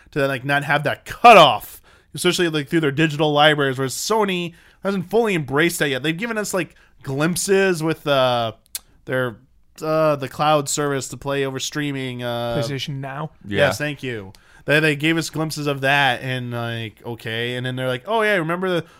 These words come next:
Speaker 1: all the stuff the P S two and P S one classics used to be able to buy?" Well, they're not quite all there
Speaker 2: Yeah,
Speaker 1: yet.
Speaker 2: remember
Speaker 1: Like,
Speaker 2: that, that
Speaker 1: yeah.
Speaker 2: P S two to P S four
Speaker 1: Yeah.
Speaker 2: hashtag movement
Speaker 1: Yep.
Speaker 2: that is just, like, over.
Speaker 1: Yep.
Speaker 2: It's
Speaker 1: It's
Speaker 2: done.
Speaker 1: like, uh, okay.
Speaker 2: Thanks for that, Dragon Quest eight.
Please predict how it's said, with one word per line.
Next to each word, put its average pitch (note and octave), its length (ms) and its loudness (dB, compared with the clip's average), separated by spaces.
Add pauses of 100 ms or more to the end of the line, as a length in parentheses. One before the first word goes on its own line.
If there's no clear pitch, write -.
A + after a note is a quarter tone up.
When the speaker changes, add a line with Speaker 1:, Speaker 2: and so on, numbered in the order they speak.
Speaker 1:
all D#3 100 0
the D#3+ 80 2
stuff F3 200 -2
the D3 60 -14
P C#3+ 180 -4
S D#3+ 120 -2
two - 160 -4
and E3 100 -2
P E3+ 80 -4
S E3+ 140 -4
one D3 200 -6
classics E3 500 -2
used D3+ 160 -4
to D3 60 -14
be D3 80 -4
able D3+ 120 -2
to C#3+ 80 -4
buy?" C#3 380 2
Well, E3 180 -2
they're E3 180 -6
not D3+ 300 -4 (300)
quite C#3 300 -2
all C3+ 420 0
there A#2+ 280 -2
Speaker 2:
Yeah, F#3 260 4
Speaker 1:
yet. F#3 100 4
Speaker 2:
remember F#3 240 2
Speaker 1:
Like, - 80 2
Speaker 2:
that, G3 340 0
that D#3+ 280 2
Speaker 1:
yeah. B2 260 2
Speaker 2:
P G#3+ 120 4
S G#3 200 2
two G#3 260 -2
to F#3+ 100 4
P F3+ 220 0
S F3+ 120 2
four D#3 60 2
Speaker 1:
Yeah. F3+ 280 8
Speaker 2:
hashtag G3+ 540 4
movement G#3+ 400 2
Speaker 1:
Yep. F#3+ 200 6
Speaker 2:
that F3+ 140 4
is E3 160 2
just, D#3 180 -2
like, C#3+ 140 -2
over. C#3+ 420 2
Speaker 1:
Yep. F3+ 300 4 (340)
Speaker 2:
It's D#3 180 0
Speaker 1:
It's D#3 40 0
Speaker 2:
done. D3+ 300 8
Speaker 1:
like, D#3 100 -4
uh, G3 500 -2
okay. G#3 560 -4
Speaker 2:
Thanks F#3 220 -2
for F3 80 -2
that, D3+ 320 0
Dragon D#3+ 260 0
Quest D#3 240 -2
eight. D#3+ 260 -4